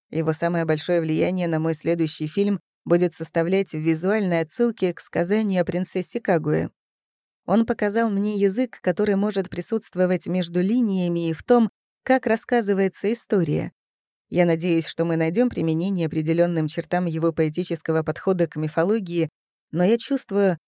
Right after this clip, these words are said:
что самое большое влияние Такахаты, которое вы увидите в моем следующем фильме, будет заключаться в идее позволить нам вывести на экран сырой рисунок,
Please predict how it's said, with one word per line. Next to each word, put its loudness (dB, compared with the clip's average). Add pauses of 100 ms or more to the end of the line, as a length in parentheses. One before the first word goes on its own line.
(100)
что -2
самое 0
большое 2
влияние 2
Такахаты, 0
которое 2
вы -2
увидите -2
в -4
моем 0
следующем -2
фильме, 0 (380)
будет 4
заключаться 0
в 0
идее 2 (220)
позволить 2
нам 0
вывести 0
на 0
экран 0 (240)
сырой 2
рисунок, -2